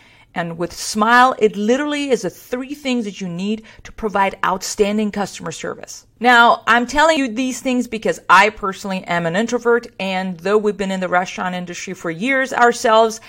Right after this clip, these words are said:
and I deal with a lot of customers, happy ones and not so happy ones, and a lot of staff and all kinds of stuff, I am an introvert. I don't like people. I don't like seeing people. I don't Lock talk, like talking to people. I like to leave me alone. You know, when I'm going to a restaurant, I don't like anybody to recognize me. For example, when I go to somewhere else, like,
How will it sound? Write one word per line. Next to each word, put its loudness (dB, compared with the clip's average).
and -6
I -4
deal -4
with -4
a -4
lot 2
of -6
customers, -4
happy -2
ones -6
and -4
not 2
so -2
happy 0
ones, -6
and -16
a -14
lot -2
of -4
staff -2
and -10
all -4
kinds -6
of -10
stuff, -4
I 6
am 0
an -2
introvert. -6
I 0
don't -2
like 0
people. -6
I 0
don't -4
like -10
seeing -6
people. -6
I -2
don't -6
Lock 6
talk, 4
like 2
talking 4
to 0
people. -2
I 4
like -4
to -10
leave -4
me -4
alone. 2
You -6
know, -4
when -6
I'm -6
going -2
to -2
a -4
restaurant, -4
I -6
don't -4
like 4
anybody -4
to -8
recognize -4
me. -6
For -10
example, -10
when -10
I -10
go -4
to -10
somewhere -6
else, 2
like, -8